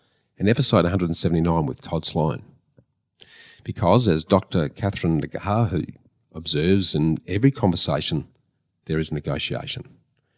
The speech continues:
Whether it's in business, your workplace, whether you're buying and selling, and in your relationships. We're always negotiating on anything and everything, whether we're aware of it or not. From prices, delivery terms,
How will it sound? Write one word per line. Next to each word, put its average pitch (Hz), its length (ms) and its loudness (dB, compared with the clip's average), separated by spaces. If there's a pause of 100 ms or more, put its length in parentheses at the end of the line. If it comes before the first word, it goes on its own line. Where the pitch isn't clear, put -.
(160)
Whether 80 220 -2
it's - 140 -4
in 71 80 -6
business, 113 500 8
your 123 80 2
workplace, 98 720 0
whether 82 160 -4
you're 71 200 0
buying 95 420 2
and 69 100 -2
selling, 110 440 2 (320)
and 104 220 4
in 87 100 2
your 80 120 0
relationships. - 760 -6 (800)
We're 92 140 4
always 123 520 8
negotiating 82 840 2 (480)
on 76 160 -6
anything 120 340 6
and 87 100 6
everything, 80 400 -2 (260)
whether 85 220 -2
we're 82 160 2
aware 82 260 2
of 85 100 -2
it 82 100 -2
or 73 100 -2
not. 76 240 -2 (500)
From - 140 -8
prices, 107 500 2
delivery 95 380 2
terms, 95 480 4